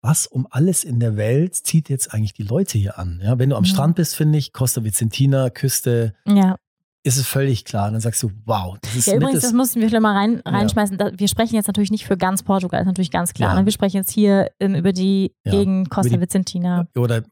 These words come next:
Speaker 1: Babel Algesur, kann man
Speaker 2: Ja.
Speaker 1: auch so sagen. Ja? Dieses
Speaker 2: Mhm.
Speaker 1: Dreieck, Monchique, Sagres,
Speaker 2: Ja.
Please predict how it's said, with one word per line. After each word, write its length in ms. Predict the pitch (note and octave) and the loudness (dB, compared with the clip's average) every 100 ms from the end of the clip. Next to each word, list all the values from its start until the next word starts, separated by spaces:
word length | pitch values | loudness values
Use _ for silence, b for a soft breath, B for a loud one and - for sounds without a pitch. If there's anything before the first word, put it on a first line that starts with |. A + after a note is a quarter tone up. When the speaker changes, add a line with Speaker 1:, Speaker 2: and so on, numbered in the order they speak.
| - | -4
Speaker 1:
Babel 340 | A#2 A#2+ C#3 | 0 2 0
Algesur, 520 | - A2 G#2 G2 G2 F2+ | 0 -2 -2 -4 -8 -2
kann 120 | A#2 | 2
man 100 | G3 | 4
Speaker 2:
Ja. 100 | F#3 | 2
Speaker 1:
auch 40 | |
so 120 | F3 G2 | 0 -4
sagen. 260 | F#2+ F2+ | -4 -4
Ja? 140 | G2+ A#2 | 0 2
Dieses 240 | F#3+ F3 | 2 2
Speaker 2:
Mhm. 40 | |
Speaker 1:
Dreieck, 480 | E3 A#2 C3+ C#3 - - _ _ _ - | 0 0 2 0 -4 -14 _ _ _ -2
Monchique, 440 | A#2 - C#3 C3 | -2 0 0 -2
Sagres, 680 | - A2+ A2+ A2 G#2+ G#2 - - _ - | -2 -2 -2 -2 -2 -4 -6 -10 _ -2
Speaker 2:
Ja. 220 | F#3+ F#3+ | 0 0